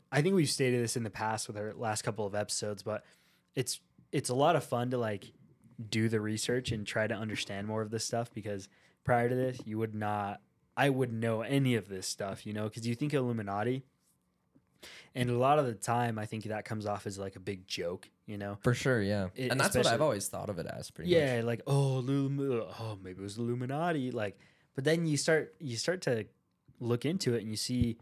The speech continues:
Speaker 1: how deep the roots actually go. And you're like, "Oh shit, this is kind of weird." <laughs> You know, like,
Speaker 2: Yeah.
Speaker 1: like, why are there so many different,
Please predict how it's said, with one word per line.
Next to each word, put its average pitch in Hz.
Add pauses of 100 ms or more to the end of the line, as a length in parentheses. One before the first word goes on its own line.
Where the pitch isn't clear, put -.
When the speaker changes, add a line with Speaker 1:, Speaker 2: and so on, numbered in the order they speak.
(160)
Speaker 1:
how 139 (100)
deep 127
the 104
roots 107
actually 107
go. 90 (420)
And 110
you're 120
like, 101
"Oh 120
shit, -
this 127
is 175
kind 120
of 92 (500)
weird." 98 (160)
<laughs> -
You 160
know, 143
like, 135
Speaker 2:
Yeah. 98 (540)
Speaker 1:
like, 139
why 147
are 185
there 156
so 156
many 135
different, 127